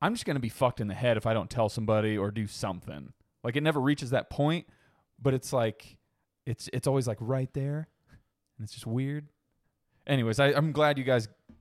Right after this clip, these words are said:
got this debate going 'cause I thought it was weird,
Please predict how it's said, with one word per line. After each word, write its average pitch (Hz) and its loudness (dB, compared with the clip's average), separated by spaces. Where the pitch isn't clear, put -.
got - -4
this - -12
debate 113 -2
going 107 -6
'cause 135 -4
I 180 6
thought 160 8
it 131 4
was 107 -2
weird, 113 0